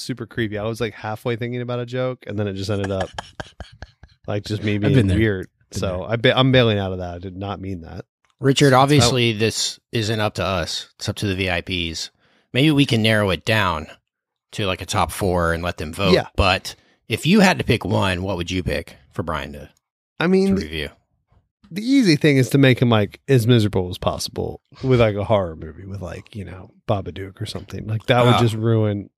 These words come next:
Speaker 1: a week of his life, you know, or
Speaker 2: Mm-hmm. Mm-hmm.
Speaker 1: Hereditary is great. That's whatever. We can do that. That's a good fallback. And I'm, if that ends up being the choice, that's great, 'cause that will really bum him out, and he'll have to watch it in, like, five-minute increments and, like, stretch out a whole week. Love that.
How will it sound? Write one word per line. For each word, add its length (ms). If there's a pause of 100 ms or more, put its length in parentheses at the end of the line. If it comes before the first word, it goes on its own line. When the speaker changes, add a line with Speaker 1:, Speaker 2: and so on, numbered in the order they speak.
(140)
Speaker 1:
a 60
week 240
of 60
his 100
life, 340
you 120
know, 220
or 160
Speaker 2:
Mm-hmm. 120 (140)
Mm-hmm. 280
Speaker 1:
Hereditary 540
is 80
great. 440 (500)
That's 600 (580)
whatever. 680 (160)
We 120
can 220
do 280
that. 340 (160)
That's 240
a 40
good 320
fallback. 760
And 120
I'm, 200 (100)
if 180
that 180
ends 160
up 120
being 160
the 60
choice, 540
that's 220
great, 280
'cause 100
that 160
will 120
really 280
bum 260
him 140
out, 320
and 80
he'll 100
have 140
to 80
watch 300
it 40
in, 60
like, 160
five-minute 440
increments 500
and, 60
like, 180
stretch 260
out 120
a 40
whole 180
week. 280
Love 200
that. 280